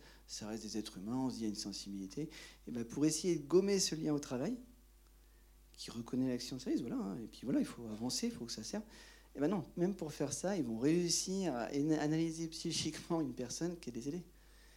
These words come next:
Ce qui, ce qui est illégal, hein, euh, ce qui n'existe pas en, en termes de, s'il y a des médecins dans la salle, hein, qui n'existe pas dans,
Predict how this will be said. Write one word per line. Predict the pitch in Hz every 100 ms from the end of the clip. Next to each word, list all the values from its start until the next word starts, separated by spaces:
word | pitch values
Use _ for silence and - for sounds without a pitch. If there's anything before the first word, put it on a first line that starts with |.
| - - - - -
Ce | -
qui, | - 113
ce | 110
qui | -
est | 107 107 107
illégal, | 104 110 160 214
hein, | 190 165
euh, | 110 107 110 - -
ce | -
qui | 110
n'existe | 101 - -
pas | 113 139
en, | 123 113 120 - - - -
en | -
termes | - 120 117
de, | 107
s'il | 98 -
y |
a | 107
des |
médecins | 104 -
dans | 110
la | 101
salle, | 98 135
hein, | 139 147
qui |
n'existe | 113 107 120
pas | 113 151
dans, | 123